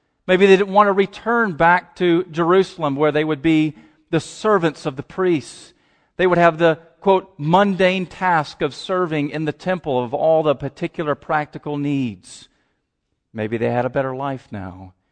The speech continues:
And the last thing that they wanted to do is go back to a life in which they are nobody.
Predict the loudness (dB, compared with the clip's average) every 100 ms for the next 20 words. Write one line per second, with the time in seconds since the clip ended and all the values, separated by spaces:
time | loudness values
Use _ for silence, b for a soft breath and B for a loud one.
0 | _ _ _ -14 -10 -6 -2 -2 -2 -8
1 | -14 -12 -10 -8 -8 -6 -8 -10 -12 -8
2 | -8 -8 -8 -8 -8 -6 -8 -8 -14 -16
3 | -12 -10 -8 -10 -14 -16 -12 -12 -12 -18
4 | -20 _ _ _ _ -4 -2 -4 -8 -10
5 | -12 -12 -16 -18 -20 -20